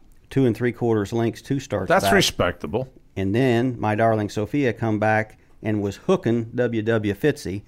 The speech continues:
Speaker 1: and still outrun She's a Hot Mama by three and three quarters. Now, did he have a off, off day? Was speed holding? Who knows? I mean, you'd have to go back and look. Uh,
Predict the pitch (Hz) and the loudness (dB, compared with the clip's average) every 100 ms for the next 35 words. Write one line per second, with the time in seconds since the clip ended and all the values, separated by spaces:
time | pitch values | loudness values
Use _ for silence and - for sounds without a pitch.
0 | - - 113 104 - 160 127 107 104 104 | -20 -8 -6 -4 2 4 4 2 0 -2
1 | - 117 101 104 107 101 98 104 101 90 | -2 -4 -2 -2 -2 -2 -2 -2 -4 -6
2 | - 107 98 101 - 120 107 - - - | -4 -6 -4 -8 -6 -6 -6 -10 -20 -20
3 | _ _ - - - - 98 95 - - | _ _ -20 -20 -20 -12 -8 -6 -8 -14
4 | - - 110 104 104 110 104 107 - - | -20 -8 -2 0 0 -2 -2 -4 -6 -4
5 | 117 113 120 127 127 123 107 90 - 127 | 0 0 2 2 2 0 -4 -8 -4 -4
6 | 131 123 123 123 120 113 - - - 135 | 0 0 0 0 -4 -8 -18 -20 -2 2
7 | 123 107 - - - 95 95 95 95 107 | 4 2 0 -8 -10 -6 -4 -4 -4 -4
8 | 107 101 104 107 107 - 95 104 101 - | -4 -4 -2 0 -2 -2 -4 0 -2 -4
9 | - - - - - 85 80 78 | -14 -20 -20 -20 -8 -2 0 -2